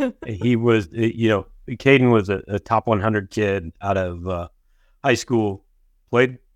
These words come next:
Speaker 2: played ball with Armand Mimbo and with Williams Nwaneri. Uh, Armand may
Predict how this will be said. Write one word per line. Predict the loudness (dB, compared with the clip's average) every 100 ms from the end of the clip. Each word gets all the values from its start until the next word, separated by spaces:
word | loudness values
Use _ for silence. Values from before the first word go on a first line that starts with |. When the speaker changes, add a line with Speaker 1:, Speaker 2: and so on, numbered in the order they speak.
| 0
Speaker 2:
played | 2
ball | 6 8 8
with | 4 0 -4
Armand | 0 4 4 4
Mimbo | 4 4 4 2 -8 -20 -12
and | -6 -4 -4
with | -6 -6
Williams | -2 0 0 2
Nwaneri. | 2 4 4 2 -2 -6
Uh, | -6 -2
Armand | 0 2 4 4 0
may | -2 -2 -2 -6